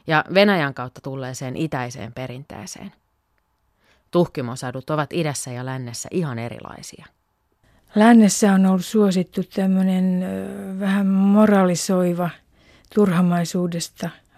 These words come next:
Speaker 2: varoittava satu, missä kolme sisarusta, ö, joista kaksi oli turhamaisia, ne pestä jutisti käsiään ja kasvojaan joka aamu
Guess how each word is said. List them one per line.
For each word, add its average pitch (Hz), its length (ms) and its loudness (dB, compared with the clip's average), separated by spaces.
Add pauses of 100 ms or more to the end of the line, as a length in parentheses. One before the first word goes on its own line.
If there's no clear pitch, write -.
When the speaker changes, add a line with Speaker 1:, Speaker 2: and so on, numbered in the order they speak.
Speaker 2:
varoittava 180 560 -4
satu, 185 380 -4 (1000)
missä 185 300 0
kolme 208 400 4
sisarusta, 175 960 -2 (1120)
ö, 190 80 0
joista 180 320 -2
kaksi 202 320 0
oli 180 100 2
turhamaisia, 170 960 -4 (180)
ne 185 200 2
pestä 208 400 2
jutisti 185 880 0 (220)
käsiään 180 600 2
ja 170 120 -4
kasvojaan 165 720 -4
joka 180 460 -2
aamu 175 260 -6